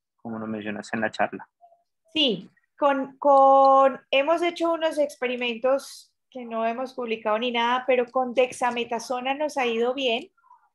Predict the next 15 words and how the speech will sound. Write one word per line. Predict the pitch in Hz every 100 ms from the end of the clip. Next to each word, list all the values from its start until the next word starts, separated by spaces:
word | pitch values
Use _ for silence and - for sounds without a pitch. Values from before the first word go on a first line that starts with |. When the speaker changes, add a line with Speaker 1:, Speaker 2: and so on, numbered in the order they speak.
| _ _ _ _
Speaker 2:
Eh, | 233 240 233 233 226 226 226 220 208 - - - _ _ _
generalmente | - 254 240 233 233 247 254 277
ponemos, | 277 254 233 220 240 254 262 - -
eh, | 247 226 214 208 196 180 _
entre | 220 214 214
cero | 214 202
cinco | 202 208 208
y | 233
cero | 247 226
un | 202
miligramo | 214 233 220 196 202
por | 240 -
kilo | 214 202 226 226 -
como | 240 226 226
coadyuvante | - 247 233 208 170 - 226 220 202 190 240 269